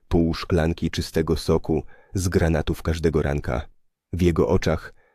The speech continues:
malowało się niedowierzanie. „Sok? Po prostu sok?” Odpowiedź była twierdząca. „Daj mu siedem dni.” Pod koniec drugiego tygodnia Gregory wypowiedział zdanie,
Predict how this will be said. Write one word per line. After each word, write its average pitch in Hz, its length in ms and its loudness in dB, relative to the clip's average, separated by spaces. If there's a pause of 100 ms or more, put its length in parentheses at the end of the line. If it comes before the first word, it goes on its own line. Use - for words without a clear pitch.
(140)
malowało 82 460 2
się 87 180 2
niedowierzanie. 80 840 0 (480)
„Sok? - 500 -2 (480)
Po 82 100 2
prostu - 360 0
sok?” - 440 -2 (720)
Odpowiedź 82 500 0
była 73 220 2
twierdząca. 78 720 -2 (720)
„Daj 76 300 2
mu 71 120 -2
siedem 80 380 0
dni.” 80 400 0 (360)
Pod 85 160 2
koniec 76 400 2
drugiego 82 440 2
tygodnia 73 580 0 (360)
Gregory 90 520 2
wypowiedział 85 520 2
zdanie, 78 520 2